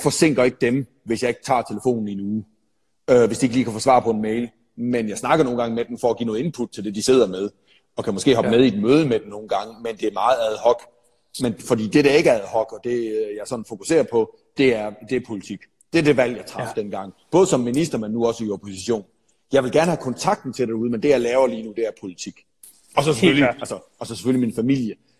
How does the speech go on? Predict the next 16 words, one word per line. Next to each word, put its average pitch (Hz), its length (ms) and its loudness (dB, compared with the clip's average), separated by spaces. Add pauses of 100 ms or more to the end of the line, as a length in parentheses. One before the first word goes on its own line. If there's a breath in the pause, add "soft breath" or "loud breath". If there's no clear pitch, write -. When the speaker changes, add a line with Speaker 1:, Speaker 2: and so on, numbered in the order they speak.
Speaker 1:
Men 120 120 -2
det 185 100 4
der 196 60 4
med 156 100 2
at 135 200 2
balancere 123 460 0
så 113 220 -8
det 165 160 4 (320)
over 131 220 4
for - 180 -14
familie, 131 440 -8 (340)
jamen, 104 100 -12
der 113 60 -8
har 117 80 -2
jeg 123 100 0
altid 120 400 -2